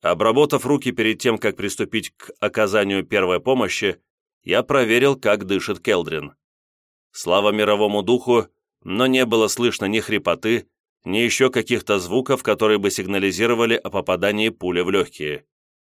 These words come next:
Будь иначе, то, боюсь, в этом случае без хорошего врача или мага жизни вообще опасно приступать к оказанию помощи.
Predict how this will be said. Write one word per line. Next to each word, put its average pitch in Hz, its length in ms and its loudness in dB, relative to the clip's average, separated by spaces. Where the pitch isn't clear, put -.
Будь 98 380 -4
иначе, 92 560 -2
то, 71 120 -4
боюсь, 101 340 2
в 104 60 0
этом 131 240 2
случае 127 420 -2
без 107 160 -4
хорошего 110 460 2
врача 92 440 0
или 101 280 -4
мага 92 340 0
жизни 107 440 -4
вообще 110 440 0
опасно 110 420 0
приступать 95 500 -4
к - 60 -8
оказанию 87 540 -2
помощи. 82 540 -4